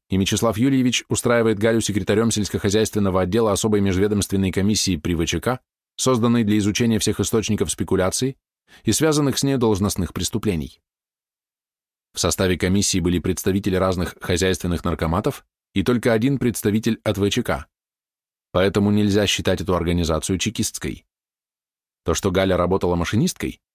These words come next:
мало волнует тех нерадивых авторов, кто стремился доказать ее причастность к карательным органам. Бенеславскую смело записывали чуть ли не в расстрельную команду.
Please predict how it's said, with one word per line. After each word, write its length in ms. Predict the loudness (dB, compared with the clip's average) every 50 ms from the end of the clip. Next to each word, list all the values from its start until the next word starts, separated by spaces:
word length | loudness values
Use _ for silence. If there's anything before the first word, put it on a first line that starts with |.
| _ -2
мало 220 | 0 0 2 2
волнует 440 | 2 4 2 2 2 2 0 -2 -4 _ -4
тех 180 | -2 0 0
нерадивых 460 | 2 2 2 2 2 2 2 0 2 0
авторов, 420 | 0 0 0 0 -2 -2 -4 -10 _ _ _ -8
кто 160 | -2 -2 -2
стремился 460 | 0 2 2 2 2 2 2 0 0
доказать 440 | 0 2 2 2 2 2 0 0 0
ее 180 | 0 2 2
причастность 600 | 2 0 0 0 0 -2 0 0 -2 -4 -4 -8
к 220 | -20 _ _ _ -2
карательным 480 | 0 0 2 2 0 0 0 2 2
органам. 380 | 0 0 -2 -2 -4 -6 -6 -10 -14 _ _ _ _ _ _ _ _ _ _ _ _ _ _ _ _ _ _ _ _ -4
Бенеславскую 600 | -2 0 2 2 2 2 2 0 0 0 0 2
смело 300 | 2 2 2 2 2 4
записывали 540 | 2 2 2 2 0 0 2 2 2 2 2
чуть 160 | 0 0 0
ли 80 | 0 2
не 80 | 2 2
в 60 | 2
расстрельную 520 | 0 0 0 0 2 2 2 2 2 2
команду. 480 | 2 2 0 0 0 0 -2 -4 -8